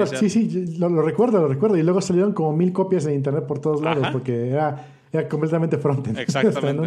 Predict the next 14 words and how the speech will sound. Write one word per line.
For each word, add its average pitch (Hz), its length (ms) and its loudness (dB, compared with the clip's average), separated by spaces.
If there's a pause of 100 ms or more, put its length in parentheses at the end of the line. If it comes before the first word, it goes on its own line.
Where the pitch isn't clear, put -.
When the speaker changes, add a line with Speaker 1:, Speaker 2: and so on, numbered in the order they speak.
Speaker 2:
una 156 160 -2
A 147 240 -4
W 151 180 -4
S 151 80 -4
estaba, 135 320 -4
sí, 151 120 -8
sí, 143 120 -4
sí. 127 160 -4
Speaker 1:
Pero 120 140 -8
está, 123 280 -4
está 123 160 -8
bien 135 140 -6
interesante. 117 480 -10 (340)
Bueno, 170 240 -2